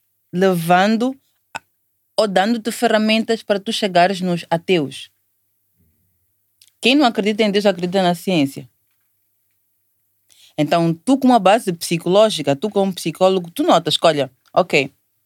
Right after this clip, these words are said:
este é uma, é, esta é uma pessoa religiosa. A minha abordagem para atingir um, o objetivo daquela pessoa tem de ser via Deus. Mas também tens a pessoa que não acredita em Deus.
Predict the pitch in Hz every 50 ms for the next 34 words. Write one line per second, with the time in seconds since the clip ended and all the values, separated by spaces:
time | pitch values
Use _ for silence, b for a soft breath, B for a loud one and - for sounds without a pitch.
0 | _ _ 180 185 185 - - 190 175 170 165 160 - - - 160 170 175 170 -
1 | 175 202 - 208 185 175 160 156 - - 185 170 156 151 147 139 143 135 135 143
2 | 131 123 127 131 135 - _ _ _ _ _ - 143 160 180 196 190 180 165 160
3 | 165 160 151 165 165 185 208 196 196 190 180 170 _ _ _ _ _ - 190 190
4 | 208 208 202 196 185 196 190 185 170 156 175 185 190 202 190 175 - _ _ -
5 | 185 185 185 180 175 170 190 180 170 170 214 214 196 180 165 170 185 196 190 185
6 | 185 - - 208 202 196 190 b b b b _ - 196 190 196 180 175 - -
7 | 196 196 196 185 _ _ _ _ 143 143 175 180 190 190 170 170 160 147 135 120
8 | - - - _ _ _ _ _ _ _ _ _ _ _ _ - 151 151 156 156
9 | - - 165 160 175 190 202 190 - 202 208 214 190 202 185 - - - 220 220
10 | 208 - 220 220 220 226 233 226 - 226 214 226 254 240 247 233 220 185 170 151
11 | 143 135 135 -